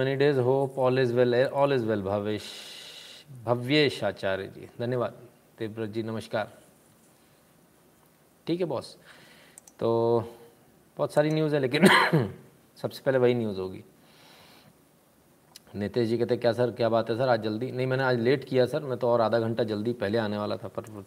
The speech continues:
लगा कि थोड़ी और न्यूज़ एक बार टटोल कर देख लूँ, कुछ नया तो नहीं आ गया।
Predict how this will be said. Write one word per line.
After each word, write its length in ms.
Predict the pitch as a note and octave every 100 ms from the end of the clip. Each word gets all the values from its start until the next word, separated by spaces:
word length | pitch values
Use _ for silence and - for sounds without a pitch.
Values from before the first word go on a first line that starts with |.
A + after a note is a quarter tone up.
| -
लगा 240 | A2+ A2+ A#2
कि 60 |
थोड़ी 260 | A2+ A#2 B2
और 200 | C3 B2+
न्यूज़ 240 | C3+ B2
एक 140 | B2 A2
बार 180 | A#2+ - - _
टटोल 320 | B2+ C3+ C3
कर 120 | C3
देख 220 | A2+ A2+
लूँ, 100 | C3
कुछ 200 | B2+ B2
नया 220 | A2+ A2+ A#2
तो 120 | A2
नहीं 160 | G#2+
आ 120 | G#2 G2+
गया। 180 | G2+